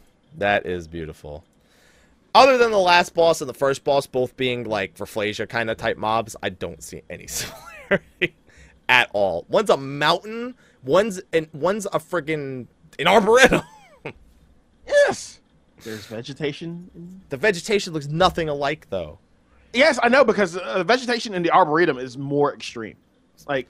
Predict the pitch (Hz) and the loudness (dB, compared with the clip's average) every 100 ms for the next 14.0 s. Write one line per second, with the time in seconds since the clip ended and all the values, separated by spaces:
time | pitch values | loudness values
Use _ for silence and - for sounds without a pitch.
0 | _ - 165 - - 240 226 220 190 185 | _ -4 -4 -4 -2 4 6 8 6 6
1 | 180 165 240 233 220 - 185 196 190 175 | 6 6 4 2 0 4 6 6 4 4
2 | 165 160 151 151 147 147 143 139 135 127 | 4 4 2 0 -2 -2 0 0 0 -2
3 | 123 107 117 107 95 90 85 80 _ _ | -4 -6 -4 -4 -4 -8 -14 -20 _ _
4 | 143 139 135 117 139 135 120 139 120 120 | 0 2 2 -2 -2 -4 -4 -2 -2 -2
5 | 107 - 107 98 101 117 117 104 _ 143 | -8 -6 -6 -6 -6 -4 -6 -6 _ -6
6 | 127 127 131 127 120 120 143 120 131 120 | -4 -2 0 0 -2 -4 -4 -2 -4 -6
7 | 123 120 113 107 110 110 110 98 110 - | -4 -2 -2 -6 -8 -8 -8 -8 -14 -8
8 | 110 98 - 98 90 85 - - 98 147 | -6 -6 -4 -4 -4 -6 -14 -12 -6 -4
9 | 160 160 160 156 131 131 880 831 762 719 | -4 2 2 2 0 0 0 -4 -18 -20
10 | 719 659 494 _ _ _ _ _ _ _ | -20 -4 -4 _ _ _ _ _ _ _
11 | _ _ _ _ _ _ _ _ _ 127 | _ _ _ _ _ _ _ _ _ -12
12 | 151 131 - _ 160 - 208 208 147 113 | -8 -8 -10 _ -20 -4 0 0 0 -4
13 | 104 95 95 90 - 82 80 90 90 | -6 -6 -8 -14 -16 -18 -16 -14 -14